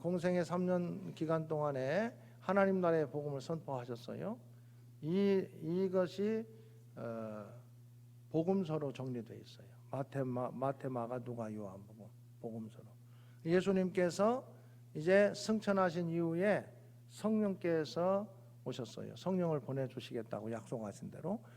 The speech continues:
성령 오셔서 오순절 성령 강림 사건으로 성령 충만함을 받았어요.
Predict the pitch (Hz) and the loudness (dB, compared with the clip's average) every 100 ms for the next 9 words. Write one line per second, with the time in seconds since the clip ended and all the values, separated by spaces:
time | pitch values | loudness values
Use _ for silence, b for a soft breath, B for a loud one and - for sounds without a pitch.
0 | B - - 185 180 170 147 131 135 127 | B -6 0 2 2 2 0 -2 -2 0
1 | 165 165 - B B B B 160 165 175 | 2 2 2 B B B B 0 2 2
2 | 170 233 277 B B - - 196 196 214 | 4 4 2 B B -12 -2 2 4 4
3 | 262 - - - - 160 165 165 147 143 | 2 -2 -14 -20 -6 -2 0 -2 -2 -4
4 | - 135 127 151 165 202 208 190 - 214 | -2 -2 0 -2 0 2 4 2 0 0
5 | 202 196 180 160 160 135 107 110 - - | 2 2 2 2 0 -2 -4 -8 -8 -12